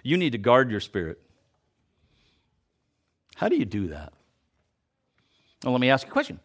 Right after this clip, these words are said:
How do you protect your children? Do you let them go out and play in the traffic and dodge it? Just tell them, "Make sure you dodge quick." Let them eat whatever they want, and then just tell them to exercise more?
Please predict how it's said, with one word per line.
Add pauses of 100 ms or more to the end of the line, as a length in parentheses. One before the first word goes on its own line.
(140)
How
do
you
protect
your
children? (2500)
Do
you
let
them
go
out
and
play
in
the
traffic
and
dodge
it? (640)
Just
tell
them,
"Make
sure
you
dodge
quick." (3000)
Let
them
eat
whatever
they
want, (500)
and
then
just
tell
them
to
exercise
more?